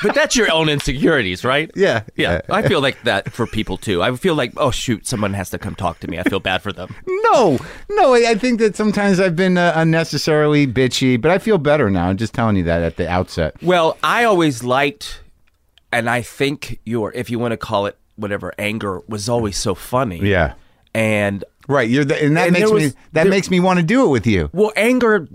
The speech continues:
Speaker 1: makes me laugh. Like, I don't, it just does. It
Speaker 2: <laughs>
Speaker 1: always has.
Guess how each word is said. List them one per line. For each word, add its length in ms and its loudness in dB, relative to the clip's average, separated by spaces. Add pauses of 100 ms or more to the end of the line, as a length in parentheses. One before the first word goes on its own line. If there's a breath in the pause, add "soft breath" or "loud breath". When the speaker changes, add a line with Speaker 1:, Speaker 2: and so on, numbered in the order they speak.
Speaker 1:
makes 340 -2
me 120 -2
laugh. 380 -2
Like, 180 -2
I 120 -2
don't, 280 -2 (680 loud breath)
it 140 -2
just 220 0
does. 420 0
It 100 2
Speaker 2:
<laughs> 0 -
Speaker 1:
always 320 2
has. 640 -4